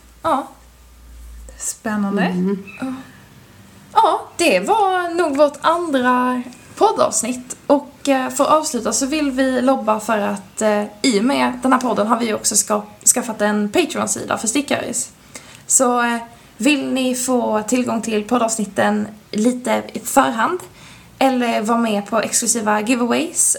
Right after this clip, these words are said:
Speaker 1: eller bara stötta vad vi gör, så får ni jättegärna bli Patreons. Och på Patreon heter vi bara Stickaris.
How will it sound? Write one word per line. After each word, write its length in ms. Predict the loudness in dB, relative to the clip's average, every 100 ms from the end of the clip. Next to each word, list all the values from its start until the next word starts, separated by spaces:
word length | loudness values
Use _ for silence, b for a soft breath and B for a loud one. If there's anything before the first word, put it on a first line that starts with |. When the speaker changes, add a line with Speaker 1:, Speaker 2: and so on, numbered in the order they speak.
| 0
Speaker 1:
eller 220 | 0 0
bara 360 | 2 2 0 -2
stötta 560 | -4 -2 -4 -2 -2
vad 120 | 0
vi 240 | 2 2 2
gör, 320 | 2 2 2 -2 B B B
så 60 |
får 60 | 0
ni 140 | 2
jättegärna 800 | 2 0 -2 -6 0 2 2 -2 -6 -16 -10
bli 240 | -2 0 0
Patreons. 480 | 0 -2 -2 -4 -2
Och 120 | -2
på 80 | 2
Patreon 380 | 0 0 -2 0
heter 360 | -2 -2 -4
vi 80 | -4
bara 180 | -4 -4
Stickaris. 680 | -4 -4 0 0 0 -2